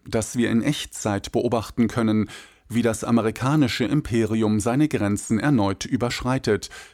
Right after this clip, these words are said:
indem es seine Macht missbraucht, um einen Journalisten langsam zu Tode zu foltern. Die Bürger der Welt versuchen zwar, sich gegen die Konzerneliten und ihre Kriegsmaschinerien zu wehren,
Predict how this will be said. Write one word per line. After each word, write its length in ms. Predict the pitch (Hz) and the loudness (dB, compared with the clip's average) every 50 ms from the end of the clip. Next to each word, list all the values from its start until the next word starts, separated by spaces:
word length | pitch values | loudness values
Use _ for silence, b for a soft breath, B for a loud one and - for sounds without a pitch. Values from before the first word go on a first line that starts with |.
| B _ | B _
indem 320 | - 113 104 107 101 101 | 0 2 2 2 2 0
es 100 | 98 - | 0 -2
seine 240 | - 107 95 98 95 | -2 -2 -2 -2 0
Macht 340 | 101 113 135 - - - - | 0 0 0 -2 -4 -4 -2
missbraucht, 680 | 117 113 110 - - 110 107 107 104 101 - - - 120 | -2 -2 -2 -4 -4 -2 0 0 0 0 -2 -4 -2 0
um 100 | 120 117 | 2 2
einen 280 | 95 113 117 117 117 | 2 2 2 2 2
Journalisten 800 | 104 113 113 117 127 123 139 156 - - - - 113 104 104 - - | 2 2 2 2 2 2 0 -2 -4 -4 -2 0 0 2 0 0 -2
langsam 680 | - 120 113 131 143 151 147 110 104 101 98 101 104 98 | -2 -2 0 2 2 2 2 2 2 0 0 0 0 -2
zu 220 | - - - 127 | -4 -6 -8 -8
Tode 420 | - - - 165 147 110 107 95 - | -6 -2 0 0 0 0 0 -2 -4
zu 220 | - - - 110 | -6 -8 -8 -8
foltern. 600 | - - - 107 101 98 - 107 98 95 92 92 - B B B B B B B B B B B - 123 | -4 -2 0 0 0 0 -2 -2 -2 -2 -4 -8 -12 B B B B B B B B B B B 0 0
Die 100 | 127 107 | 2 4
Bürger 400 | 98 123 151 160 151 156 156 151 | 4 2 2 2 2 0 0 0
der 180 | - 156 135 | 0 0 0
Welt 280 | - 101 101 101 95 - | 2 2 2 0 0 -2
versuchen 540 | - - 113 104 101 120 151 - - 123 113 | -4 -4 -4 -2 0 0 0 2 2 2 2
zwar, 360 | - - - 107 104 104 98 B B B B B | 2 0 0 0 0 0 -2 B B B B B
sich 280 | - 104 120 117 - - | -4 -2 -2 -2 0 0
gegen 260 | 127 123 117 123 113 | 2 2 4 4 4
die 160 | 120 113 107 | 2 2 0
Konzerneliten 1120 | - - 117 107 101 - - - 135 143 156 151 - 110 104 104 104 104 - - 113 104 | 0 0 0 0 0 -2 -2 0 0 2 2 2 0 0 -2 -2 -2 -2 0 0 0 2
und 160 | 95 95 101 - | 2 0 -2 -2
ihre 240 | 104 104 104 101 | -2 0 0 0
Kriegsmaschinerien 1120 | - - - 143 147 - - - 110 104 101 - - 110 110 110 104 120 120 110 104 104 | -2 -2 -2 -2 -2 -2 -2 -2 0 0 0 0 0 0 2 2 4 4 4 4 4 2
zu 240 | - - - 120 110 | 0 -2 -2 -2 0
wehren, 420 | 117 139 151 123 113 101 95 90 | 0 0 0 0 0 0 0 -2